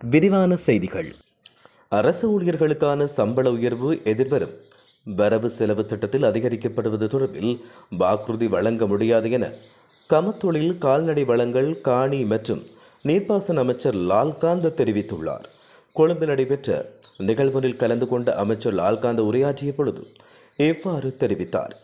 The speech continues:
கடந்த சில ஆண்டுகளாக இலங்கை மின்சார சபையின் பொறியியலாளர்களில் சுமார் இருபது வீதமானோர் நாட்டில் இருந்து வெளியேறியுள்ளதாக அந்த சபை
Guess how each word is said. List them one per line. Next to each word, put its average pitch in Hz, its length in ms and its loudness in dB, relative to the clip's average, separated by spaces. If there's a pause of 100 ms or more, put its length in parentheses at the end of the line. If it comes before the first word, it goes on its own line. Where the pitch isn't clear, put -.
(680)
கடந்த 214 340 2 (140)
சில 180 120 0 (200)
ஆண்டுகளாக 151 600 0 (120)
இலங்கை 139 260 0
மின்சார 143 480 -2
சபையின் 143 540 -2
பொறியியலாளர்களில் 135 840 0 (540)
சுமார் 185 400 2
இருபது 214 280 0
வீதமானோர் 156 640 2 (120)
நாட்டில் 160 400 0
இருந்து 151 320 0
வெளியேறியுள்ளதாக 127 1000 2
அந்த 113 240 -2
சபை 151 240 0